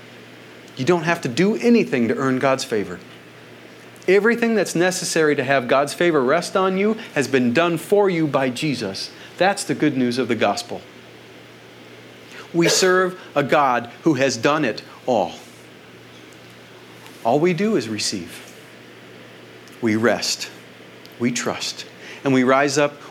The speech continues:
with hearts of gratitude, and we steward our lives according to his plans, according to his purposes. Which brings us to the point where I want you to think about your life.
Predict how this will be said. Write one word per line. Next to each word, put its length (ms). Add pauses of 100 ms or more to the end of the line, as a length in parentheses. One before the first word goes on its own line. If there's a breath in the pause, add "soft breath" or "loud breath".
with 220
hearts 280
of 140
gratitude, 800 (220 loud breath)
and 120
we 80
steward 440
our 200
lives 440
according 440
to 100
his 260
plans, 480
according 440
to 100
his 180
purposes. 760 (680 loud breath)
Which 200
brings 260
us 160
to 120
the 80
point 400
where 160
I 60
want 320
you 80
to 80
think 340
about 340
your 160
life. 480